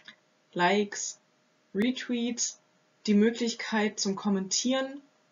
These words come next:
dass man Bilder und Videos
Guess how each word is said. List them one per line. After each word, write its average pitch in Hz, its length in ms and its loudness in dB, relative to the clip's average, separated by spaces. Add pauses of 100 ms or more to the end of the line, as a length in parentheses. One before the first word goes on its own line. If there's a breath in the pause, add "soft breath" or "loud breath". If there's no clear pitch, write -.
(600)
dass 208 240 -2
man 196 360 2
Bilder 214 420 4
und 185 160 0
Videos 240 720 0